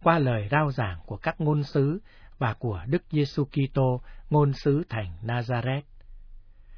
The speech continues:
Và thật vậy, cũng như các ngôn sứ trong Cựu Ước, Đức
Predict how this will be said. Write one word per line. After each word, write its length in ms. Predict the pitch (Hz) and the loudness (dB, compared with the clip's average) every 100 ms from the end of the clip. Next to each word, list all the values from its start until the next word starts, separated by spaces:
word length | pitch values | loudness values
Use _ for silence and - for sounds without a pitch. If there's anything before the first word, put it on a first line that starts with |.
| - - | -20 -4
Và 120 | 143 135 | 0 2
thật 140 | 147 139 | 0 2
vậy, 280 | 143 131 123 - - - | 2 2 0 -14 -16 -2
cũng 180 | 180 | 2
như 180 | 196 185 | 6 6
các 200 | 175 208 | 6 0
ngôn 220 | 180 175 | 2 0
sứ 280 | 165 - 175 208 | 0 0 0 2
trong 260 | 170 160 | 0 0
Cựu 240 | 156 139 - | 0 0 0
Ước, 200 | 147 190 - - - | -2 -2 -6 -20 -8
Đức 140 | 175 | 0